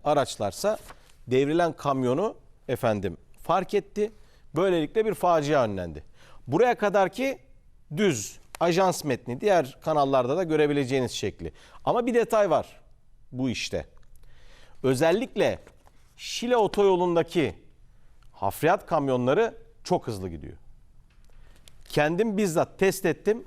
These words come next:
O zaman biliyorsunuz bu Şile otoyolunda, e, trafik ekiplerinin bir ara bir uygulaması vardı. Kamyoncular da hatta eylem yapıyorlardı. O eylemin ardından o otoyolda aracımızla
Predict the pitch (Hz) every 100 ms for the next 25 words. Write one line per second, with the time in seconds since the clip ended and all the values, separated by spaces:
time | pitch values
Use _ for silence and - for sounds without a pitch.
0 | - 151 151 160 160 156 135 156 160 143
1 | 120 - - - - 120 - 160 147 156
2 | 147 143 139 139 127 - - 123 117 117
3 | 110 107 127 127 139 143 131 - 139 127
4 | 127 127 127 120 117 117 123 127 127 196
5 | 185 120 98 - - - 123 131 139 127
6 | 170 170 156 - 147 127 143 143 107 -
7 | 95 90 101 190 - - - - - -
8 | 170 208 214 226 214 175 170 170 247 -
9 | - 220 208 208 214 160 208 233 - -
10 | _ - 208 180 147 139 120 220 226